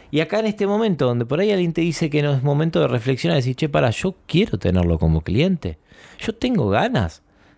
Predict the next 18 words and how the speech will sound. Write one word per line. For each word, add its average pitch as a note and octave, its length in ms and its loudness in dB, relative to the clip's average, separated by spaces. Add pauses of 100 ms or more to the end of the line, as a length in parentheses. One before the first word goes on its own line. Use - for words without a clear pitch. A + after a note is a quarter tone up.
(140)
de G#2+ 200 2
negociar G2 600 0
con G#2+ 140 0
esta F2 240 0
persona". G2+ 580 0 (1300)
Y D3 100 2
si C#3+ 320 -2 (120)
por C3 180 2
ahí D3 300 4 (280)
te B2 160 0
hagan B2 320 2
falta B2+ 380 2
las B2+ 180 2
ventas, E3 480 0
por B2+ 240 -2
ahí C#3 100 2
lo D#3+ 160 -2
hagas. C#3 480 -2